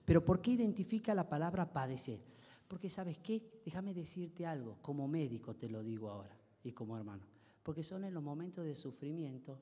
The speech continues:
en el cual nos olvidamos del Padre y en la relación que tenemos con nuestro Padre. A Mati le internaron la bebé.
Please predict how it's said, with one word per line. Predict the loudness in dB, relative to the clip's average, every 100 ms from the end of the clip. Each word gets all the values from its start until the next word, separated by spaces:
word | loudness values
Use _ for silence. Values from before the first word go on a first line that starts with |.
| -14
en | -8 -6
el | -6
cual | -6 -6 -4
nos | -6
olvidamos | -6 -4 -4 -6 -6
del | -8
Padre | -6 -6 -6 -10 -16 -20 _ _ _ _ _ _ _ _ _ _ _ _ _ _ _ _ _
y | -6
en | -4
la | -4
relación | -6 -6 -6 -8 -8
que | -8
tenemos | -8 -6 -6 -8
con | -8
nuestro | -8 -10
Padre. | -6 -4 -4 -10 -20 -20 -20 _ _ _ _ _ _ _ _ _ _ _ _ _ _ -6
A | -4
Mati | -4 -6 -8
le | -6
internaron | -6 -8 -8 -8 -6 -6
la | -4
bebé. | -6 -6 -10